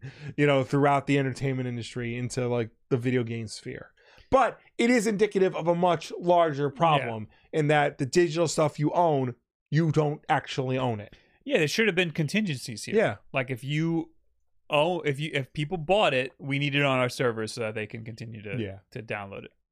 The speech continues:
Speaker 1: at least for, like, the next ten years until,
Speaker 2: Mm-hmm.
Speaker 1: until there's no more people trying to re-download it anymore.
Speaker 2: Yeah.
Speaker 1: <laughs> You know,
Speaker 2: you know, 'cause it's shit like that that leads to people just wanting to pirate your stuff.
Speaker 1: yeah,
Speaker 2: You
Speaker 1: there,
Speaker 2: know?
Speaker 1: yeah, there, there should have,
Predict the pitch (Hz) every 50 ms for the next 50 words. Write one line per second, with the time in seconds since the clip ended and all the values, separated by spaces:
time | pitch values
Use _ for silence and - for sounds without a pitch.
0 | _ _ _ _ _ _ - 117 117 123 135 135 123 - - - 127 117 117 110
1 | 107 104 - - - _ _ _ _ _ _ _ _ _ 151 139 120 117 120 113
2 | 113 - - - - _ _ _ _ _ _ _ - 123 127 123 113 110 120 135
3 | 131 123 117 113 117 123 117 - 127 120 117 110 123 120 123 113 107 110 - _
4 | 143 127 - - 127 117 110 107 104 104 - _ _ _ _ _ 202 139 143 123
5 | 120 123 139 131 127 120 123 120 117 - 135 123 127 120 - 139 120 117 117 110
6 | 107 107 107 110 120 120 113 101 98 101 98 98 101 139 127 113 104 104 135 -
7 | - - 160 143 131 123 135 - - - - _ _ _ _ _ _ _ - 190
8 | - - 147 139 127 - 143 139 139 143 - - - 196 - 180 180 156 - 160
9 | 160 156 143 - 147 143 120 131 135 127 120 - - - 131 123 117 113 110 120
10 | - _ _ _ _ _ - 139 135 131 127 117 110 123 131 131 123 - 113 -
11 | - 160 170 165 131 104 113 104 - - - 101 95 - _ _ _ _ _ _
12 | _ _ _ _ 196 302 311 - - - 127 120 160 135 139 143 175 160 135 -
13 | 123 135 143 143 147 147 156 160 151 - - - 160 147 143 131 123 123